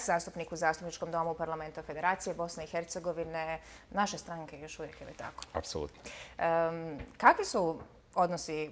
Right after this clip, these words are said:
Speaker 1: sa kolegama iz stranke nakon napuštanja svih stranačkih funkcija? Je li došlo do nekih, e, promjena? Jesu li, je li vaše napuštanje stranačkih funkcija izazvalo promjene?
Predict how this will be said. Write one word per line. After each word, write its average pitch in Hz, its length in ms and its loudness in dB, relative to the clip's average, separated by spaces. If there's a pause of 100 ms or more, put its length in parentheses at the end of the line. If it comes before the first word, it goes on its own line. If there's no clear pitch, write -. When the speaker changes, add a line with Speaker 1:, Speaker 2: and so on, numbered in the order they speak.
(100)
Speaker 1:
sa - 160 -2
kolegama 160 500 0
iz 156 100 -4
stranke 160 360 -6
nakon 151 280 -6
napuštanja 151 500 -8
svih 151 200 -10
stranačkih 147 420 -12
funkcija? 151 460 -6
Je 180 180 -2
li 185 140 -2
došlo 185 420 0
do 165 100 -4
nekih, 147 500 -10
e, 147 360 -4 (160)
promjena? 143 460 -8
Jesu 139 340 -10
li, 139 220 -12
je 151 100 -8
li 147 260 -8 (120)
vaše 165 320 -2
napuštanje 156 680 -4
stranačkih - 460 -8
funkcija 160 400 -6 (280)
izazvalo 160 640 -6
promjene? - 300 -16